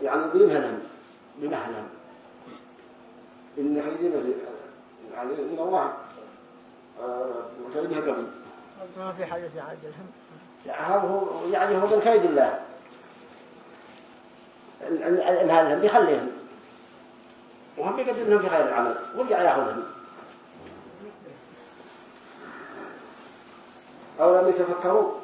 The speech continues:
Speaker 1: دول المشركين واليهود والنصارى، "ما بصاحبهم من جنة". النبي ما فيه، ما هو مجنون. يتفكروا، يعني ينظروا في أقواله، في أعماله، في تصرفاته. لأنهم لا نظر،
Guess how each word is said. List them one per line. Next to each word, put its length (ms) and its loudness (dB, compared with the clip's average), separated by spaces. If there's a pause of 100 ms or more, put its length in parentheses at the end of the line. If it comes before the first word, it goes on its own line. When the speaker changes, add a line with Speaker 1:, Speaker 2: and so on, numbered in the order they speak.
(100)
Speaker 1:
دول 160 0
المشركين 600 -4
واليهود 380 -2
والنصارى، 460 -4 (1160)
"ما 120 4
بصاحبهم 540 0
من 180 0
جنة". 260 -4 (380)
النبي 400 -4 (920)
ما 160 2
فيه، 180 4 (160)
ما 60 4
هو 140 6
مجنون. 360 2 (520)
يتفكروا، 500 0
يعني 220 4
ينظروا 280 0
في 220 -2 (420)
أقواله، 540 2
في 100 -4
أعماله، 540 -2
في 300 -4 (140)
تصرفاته. 580 -2 (1600)
لأنهم 340 6
لا 60 10
نظر، 420 6